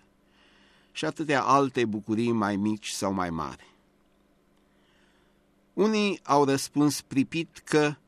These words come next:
nimic bun și au plecat îngândurați de lângă microfon. Oare, oare nu au putut găsi chiar nimic?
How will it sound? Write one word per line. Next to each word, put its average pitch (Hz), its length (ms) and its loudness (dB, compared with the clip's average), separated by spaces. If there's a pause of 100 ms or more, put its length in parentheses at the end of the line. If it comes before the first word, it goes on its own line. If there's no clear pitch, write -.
(180)
nimic 127 560 2
bun 98 400 -4 (1040)
și - 160 -6
au 113 100 2
plecat 120 500 -2
îngândurați 113 960 -2
de 104 100 -2
lângă 104 280 -4
microfon. 85 680 -8 (1200)
Oare, 104 500 0 (960)
oare 120 280 2
nu 117 360 2
au 156 160 4
putut 139 340 -6
găsi 127 360 -2
chiar 139 320 2
nimic? 139 640 0